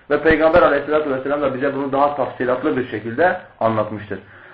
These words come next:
Aynı şekil bütün ibadetler böyledir. Allah eğer bize bir ibadeti emrediyorsa bunun şekli ne olmalıdır arkadaşlar? Bunun şekli de sünnete uygun olmalıdır. Yani mesela orucun aslı dinde vardır.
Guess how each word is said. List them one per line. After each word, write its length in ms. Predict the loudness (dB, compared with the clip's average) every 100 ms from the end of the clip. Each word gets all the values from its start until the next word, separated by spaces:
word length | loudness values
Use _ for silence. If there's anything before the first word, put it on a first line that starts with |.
| -6 4
Aynı 340 | 6 8 6
şekil 360 | 4 0 0 -2
bütün 220 | 0 2
ibadetler 600 | 6 6 6 4 2 2
böyledir. 360 | 4 4 2 -2 -10 -20 -20 _
Allah 440 | 4 8 8 6 4
eğer 280 | 4 4 4
bize 240 | 0 2
bir 80 | 0
ibadeti 540 | 0 0 2 0 -2
emrediyorsa 960 | -4 -2 0 0 4 4 6 4 4 2 -10 -20 -4
bunun 240 | 0 0
şekli 420 | 0 -2 0 0
ne 60 | 6
olmalıdır 400 | 6 6 2 4
arkadaşlar? 500 | 2 4 0 0 0
Bunun 160 | -2 -4
şekli 380 | -4 -4 0
de 240 | 0 0 -4 -14 -20 -4
sünnete 340 | 0 2 2
uygun 300 | 2 2 2
olmalıdır. 460 | 0 2 0 0 -6 -12 -20 0
Yani 200 | 4 6
mesela 440 | 6 4 6 4 6
orucun 360 | 4 4 4
aslı 340 | 4 4 2 -2
dinde 260 | 4 8
vardır. 280 | 8 6 2